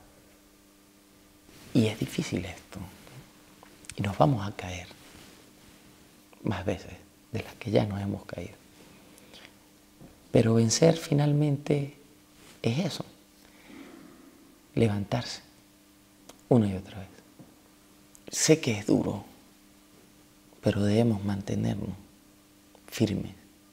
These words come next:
a pesar de los golpes y las caídas,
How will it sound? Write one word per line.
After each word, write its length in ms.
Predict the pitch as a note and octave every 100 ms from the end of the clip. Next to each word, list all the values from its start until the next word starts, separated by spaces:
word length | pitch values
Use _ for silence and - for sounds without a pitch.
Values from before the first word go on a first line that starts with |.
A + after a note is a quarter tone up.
| - - - - - -
a 60 | -
pesar 320 | G#2 - G#2+
de 100 | A2
los 200 | F#2+ F2+
golpes 440 | A2 G#2+ - F2+
y 40 | F2+
las 160 | F#2+
caídas, 420 | - - A#2 G#2+